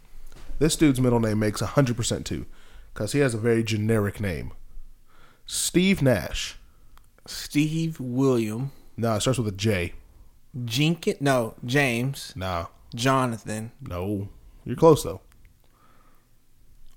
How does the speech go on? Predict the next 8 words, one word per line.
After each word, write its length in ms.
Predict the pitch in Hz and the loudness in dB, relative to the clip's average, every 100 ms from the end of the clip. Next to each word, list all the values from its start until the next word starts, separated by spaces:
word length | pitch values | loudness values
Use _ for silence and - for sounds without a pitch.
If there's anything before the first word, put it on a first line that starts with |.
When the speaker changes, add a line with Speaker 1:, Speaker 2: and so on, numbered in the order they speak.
| _ - | _ -8
Speaker 2:
I 60 | 113 | -4
don't 160 | 117 | 0
know. 300 | 131 123 110 - - - | 2 2 0 -6 -20 -12
Speaker 1:
John. 500 | 104 127 127 90 - - - - - | 0 2 2 -2 -8 -14 -16 -12 -2
Speaker 2:
Oh. 280 | 107 104 113 - _ | 0 0 -6 -18 _
Speaker 1:
Steve 480 | - - 214 285 - | -10 -2 2 2 4
John. 440 | 190 113 - - - _ | 2 2 -2 -14 -20 _
That's, 220 | 131 139 | -12 -10